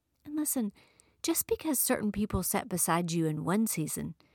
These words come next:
in one chapter of your story, doesn't necessarily mean they're meant to sit beside you in the next season.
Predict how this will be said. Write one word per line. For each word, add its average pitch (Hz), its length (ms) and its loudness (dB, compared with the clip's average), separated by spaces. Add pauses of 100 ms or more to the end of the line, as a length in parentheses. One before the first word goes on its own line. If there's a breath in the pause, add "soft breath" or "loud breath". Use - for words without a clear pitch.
in 175 260 2
one 214 240 6
chapter 170 440 0
of 160 120 -4
your 160 100 0
story, 160 440 -2 (580 loud breath)
doesn't 220 380 2
necessarily 185 760 2
mean 165 380 2
they're 156 220 2
meant 160 360 0
to 226 120 -2
sit - 320 0
beside 170 560 0
you 170 220 2 (300 loud breath)
in 170 220 4
the 160 120 4
next 160 760 0 (160)
season. 165 760 -2